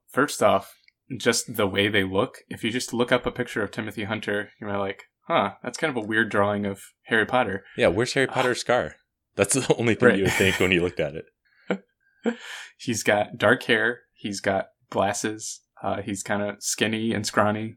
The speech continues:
Speaker 1: like Harry Potter is in the books. He is also a twelve-year-old kid, whereas, you know, in the beginning of Harry Potter, he's eleven. So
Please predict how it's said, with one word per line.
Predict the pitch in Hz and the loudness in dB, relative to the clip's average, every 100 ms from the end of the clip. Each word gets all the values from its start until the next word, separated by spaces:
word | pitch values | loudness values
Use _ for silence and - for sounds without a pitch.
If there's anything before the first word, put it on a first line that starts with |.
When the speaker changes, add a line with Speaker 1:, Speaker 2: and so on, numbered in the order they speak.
| _ | _
Speaker 1:
like | 101 95 - | -4 -4 -4
Harry | - 101 | -2 0
Potter | 101 95 | 2 2
is | 98 98 | 2 -2
in | 98 | -4
the | 95 | 0
books. | 104 110 - - - - - - - - _ | 0 0 -4 -6 -8 -16 -18 -18 -20 -20 _
He | - 113 104 | -4 -2 0
is | 110 98 98 | 0 0 0
also | - 98 - 104 | 2 2 2 2
a | 98 92 | 2 0
twelve-year-old | - 107 101 98 95 - | 0 0 2 0 0 4
kid, | 120 123 120 - | 6 6 4 -6
whereas, | 104 95 92 - _ | -4 -2 -4 -10 _
you | 107 | -2
know, | 92 113 | -2 -2
in | 104 | 0
the | |
beginning | 98 104 101 | 2 2 2
of | 104 | 2
Harry | 98 | 0
Potter, | 95 95 98 98 | 2 0 0 -4
he's | 107 95 - | -4 -6 -4
eleven. | 107 101 95 95 104 - - | 0 2 2 0 -6 -12 -10
So | - 95 98 | -6 -4 -6